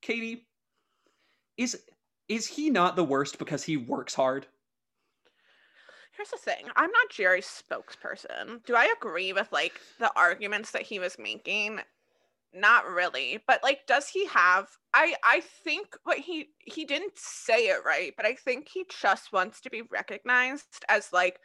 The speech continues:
Speaker 2: as working hard.
Speaker 1: They are! They are! Even, even in these ones, they're like, "We understand you are putting forth the effort. We can see it. It's just not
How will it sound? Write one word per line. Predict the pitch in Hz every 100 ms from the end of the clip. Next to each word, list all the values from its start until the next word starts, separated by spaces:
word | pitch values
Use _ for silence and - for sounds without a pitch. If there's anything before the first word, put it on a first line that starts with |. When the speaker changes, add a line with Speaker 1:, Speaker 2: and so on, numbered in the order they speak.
| - _ -
Speaker 2:
as | 226 240 240
working | 220 - 170 175
hard. | 170 - 57 - _ _ - -
Speaker 1:
They | 220 214 349 427 440 - - 392 453 466 494 480 403
are! | 208 127 120 - _ _ _ _ _ _
They | 427 554 571 605 523 480 - - 480 605 622 640 587 554 480
are! | - - - - -
Even, | 554 571 571 523 403 - _ - - - 381 427
even | 392 294 240 175 170 -
in | 359 339 302
these | 370 370 320
ones, | 294 254
they're | 254 269
like, | 262 - -
"We | 202 277 -
understand | 240 240 220 - 233 202
you | 190 240
are | 180 160
putting | - 233 220
forth | 202 202 190
the | 185
effort. | 175 - 151
We | 214
can | 233 214 190
see | - - 254 143
it. | 87 _ _ - -
It's | 226 175
just | 131 180 175 185 - - _ -
not | 165 147 147